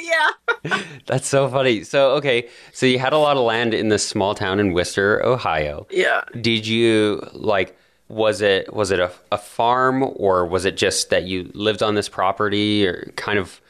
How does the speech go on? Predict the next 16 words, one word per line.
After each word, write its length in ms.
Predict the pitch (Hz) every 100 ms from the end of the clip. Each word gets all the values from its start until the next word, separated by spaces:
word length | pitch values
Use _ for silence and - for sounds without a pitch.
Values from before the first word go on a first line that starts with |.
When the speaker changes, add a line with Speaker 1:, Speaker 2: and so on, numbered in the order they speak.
| _ _ _
Speaker 2:
what 140 | - 107
were 120 | 101
you 60 | 92
guys 220 | 90 80
doing 180 | 90 85
out 160 | 85
there? 200 | - 85 - -
Speaker 1:
Uh, 180 | 294 294
just 260 | 415 453
that 100 | -
we 120 | 311 302
lived 260 | 269 220
on 120 | 247
the 80 | 226
property. 680 | - 190 190 185 156 151 117
Um, 600 | - 185 175 160 156 123